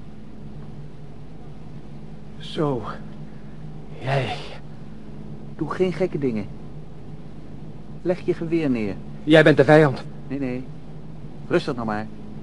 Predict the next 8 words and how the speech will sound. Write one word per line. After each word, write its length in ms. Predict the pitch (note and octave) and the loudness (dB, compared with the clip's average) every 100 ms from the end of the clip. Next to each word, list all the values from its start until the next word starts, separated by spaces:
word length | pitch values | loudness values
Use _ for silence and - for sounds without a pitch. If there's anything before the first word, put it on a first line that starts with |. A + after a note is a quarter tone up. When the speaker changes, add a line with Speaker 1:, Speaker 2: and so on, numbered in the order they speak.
| - - | -8 0
Speaker 2:
Leg 180 | G3 | 0
dat 160 | - F3 | 2 -2
geweer 300 | F3+ E3 D#3+ | 0 0 0
weg, 140 | A#2 A#2 - C#3 | -2 -6 -8 -8
Rhapsody. 320 | - A#2+ A2+ G2+ G2+ G#2 G#2 - - - - - - - | -8 -6 -6 -8 -10 -10 -10 -10 -10 -10 -10 -10 -10 -6
Speaker 1:
Ik 140 | D3+ | -4
zeg 180 | - C#3+ | -4 2
nee. 220 | D#3+ D3 | 6 6